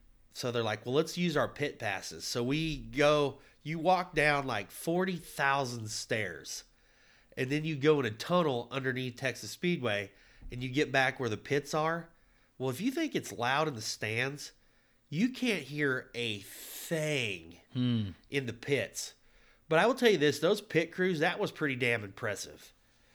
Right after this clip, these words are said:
Speaker 1: Like, them dudes can change a tire. Like,
Speaker 2: Oh, yeah.
Speaker 1: so fa-,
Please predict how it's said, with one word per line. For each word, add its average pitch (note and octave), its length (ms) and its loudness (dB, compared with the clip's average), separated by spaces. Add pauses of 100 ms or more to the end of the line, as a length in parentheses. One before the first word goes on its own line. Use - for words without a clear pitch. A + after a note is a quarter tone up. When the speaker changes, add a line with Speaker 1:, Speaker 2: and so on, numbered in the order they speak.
(240)
Speaker 1:
Like, A2+ 300 -2 (340)
them E3+ 320 0
dudes F#3 260 2
can A#2+ 240 -6
change D3 680 -4
a A#2 100 -6
tire. A2+ 640 -4 (1200)
Like, B2+ 200 -2 (240)
Speaker 2:
Oh, C#3+ 280 2
yeah. G#2 320 0
Speaker 1:
so - 440 0
fa-, F3+ 360 -6